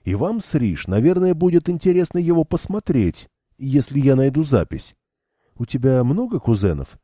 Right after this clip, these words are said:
спросила Тэш, заглядывая ему через плечо. «Или только один, который везде поспевает?» Последнее его насмешило.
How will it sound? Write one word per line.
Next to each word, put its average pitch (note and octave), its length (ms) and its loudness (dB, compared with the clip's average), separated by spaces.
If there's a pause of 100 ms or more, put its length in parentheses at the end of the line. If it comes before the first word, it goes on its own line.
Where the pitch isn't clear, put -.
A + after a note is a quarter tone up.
спросила F#2+ 560 -2
Тэш, A#2+ 300 -2
заглядывая G#2 600 0
ему G2+ 320 0
через G2 280 -4
плечо. A#2 480 -4 (460)
«Или D3+ 280 4
только D3+ 380 2
один, F2+ 580 -4
который G#2+ 400 0
везде G#2+ 300 0
поспевает?» G2+ 720 -4 (560)
Последнее G#2+ 600 -2
его A#2+ 280 0
насмешило. G#2 760 -4